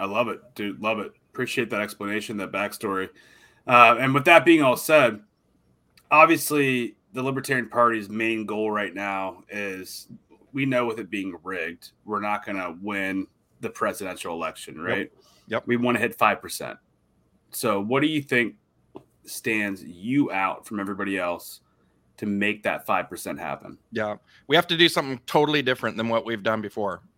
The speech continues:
Speaker 2: because, uh, we had two governors run and they couldn't hit the five percent,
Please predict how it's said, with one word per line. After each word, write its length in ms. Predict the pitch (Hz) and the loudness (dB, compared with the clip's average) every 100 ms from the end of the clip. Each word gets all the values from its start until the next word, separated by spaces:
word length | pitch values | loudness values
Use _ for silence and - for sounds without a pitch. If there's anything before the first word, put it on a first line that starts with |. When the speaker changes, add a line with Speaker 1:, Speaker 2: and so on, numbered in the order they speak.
| - | -8
Speaker 2:
because, 500 | 117 123 117 107 - | 2 6 6 2 -4
uh, 200 | 110 113 113 | 2 2 2
we 160 | 143 | -2
had 300 | 143 139 127 - _ _ _ | 4 4 4 -2 _ _ _
two 180 | - 170 | -2 0
governors 520 | 139 139 135 120 104 | 6 6 6 -2 -2
run 300 | 110 101 95 - - | -4 -6 -8 -14 -8
and 120 | 113 | -2
they 80 | 117 | 0
couldn't 260 | 113 135 117 | 2 0 0
hit 180 | 120 - | -4 -6
the 60 | |
five 260 | - 110 104 | -4 -2 -2
percent, 340 | 104 110 95 | -8 -8 -10